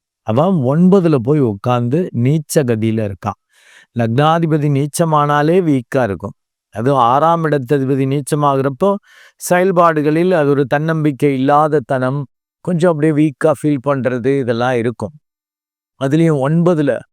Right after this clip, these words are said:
ஒண்ணு, ஐந்து, ஒன்பதுல உள்ள கோள்கள் அந்த பாதிப்பை அதிகப்படுத்துன.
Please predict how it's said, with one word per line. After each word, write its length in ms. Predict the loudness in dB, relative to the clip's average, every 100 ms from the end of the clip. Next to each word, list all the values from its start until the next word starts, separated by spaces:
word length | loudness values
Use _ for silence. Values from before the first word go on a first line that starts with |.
| _ _ _ _ _ -4
ஒண்ணு, 300 | 0 2 2
ஐந்து, 320 | 2 0 0 2
ஒன்பதுல 440 | 2 0 0 2 2
உள்ள 220 | 2 0 0
கோள்கள் 440 | 0 0 0 0
அந்த 200 | 2 0 0
பாதிப்பை 460 | 2 2 0 -2
அதிகப்படுத்துன. 760 | -2 -2 -4 -4 -6 -6 -8 -8